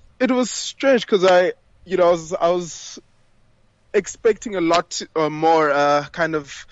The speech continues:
back and forth, you know, how, how I could, you know, help. Like, is there anything I could share? Do you want me to write up, you know, an article or anything to kind of, um, you know, build, the, especially the hospitality side of that and,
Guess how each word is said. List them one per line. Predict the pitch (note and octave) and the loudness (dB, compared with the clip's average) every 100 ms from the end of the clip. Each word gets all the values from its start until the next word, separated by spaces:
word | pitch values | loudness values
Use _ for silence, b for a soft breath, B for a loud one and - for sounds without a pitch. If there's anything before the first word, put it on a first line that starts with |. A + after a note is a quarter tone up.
| b b b b - | b b b b -2
back | E3+ - | -2 -2
and | D#3 | -6
forth, | - G#3 G3 F#3+ - | 2 2 2 -2 -8
you | D#3+ | -4
know, | D#3+ | -4
how, | C#3 E3+ E3+ E3+ | 0 0 0 -2
how | - D#3+ | -4 -2
I | D#3 | -2
could, | - F#3+ D#3 - | -2 -4 -4 -12
you | F3 D3 | -6 -4
know, | C#3+ C#3 | -2 -2
help. | - E3+ E3+ E3 | 0 0 0 -2
Like, | C#3+ | -6
is | D3+ | -4
there | E3 | -4
anything | E3+ E3+ F3+ | -4 -2 0
I | D3 | -2
could | - C#3 | -4 -12
share? | - G3 F#3 F#3 F3+ E3 | -4 0 2 4 2 0
Do | D#3 | -4
you | |
want | D3+ | -4
me | D3 | -6
to | - D3 | -6 -2
write | D3+ D#3 | 0 0
up, | D#3 - | -6 -10
you | C#3+ | -12
know, | C#3 C#3 C3+ | -10 -10 -10
an | C#3 - | -10 -2
article | E3+ E3+ - F3 D3+ | -2 0 0 2 2
or | C#3+ C3+ B B B B | 2 -2 B B B B
anything | F#3+ F3+ E3+ D3+ | -8 -4 -6 -6
to | |
kind | - E3+ E3 | -2 0 0
of, | C#3+ | 0
um, | C#3+ C#3+ C#3+ C#3+ D#3 - | 0 0 -2 -6 -10 -6
you | D3+ | -2
know, | D3 | -2
build, | C3 E3+ E3+ D#3 D3 - - - - | -2 0 0 -2 -6 -16 -16 -20 -20
the, | C#3+ C3+ C#3+ | -20 -8 -4
especially | D#3+ F3 D#3 D#3 | -2 -2 -4 -4
the | |
hospitality | D3 D3+ - D#3 C#3+ D3 - | -6 -8 -6 0 2 2 -4
side | C#3 D3+ C#3 | -4 -2 -2
of | C3 | 0
that | C3 | 0
and, | C3 | -2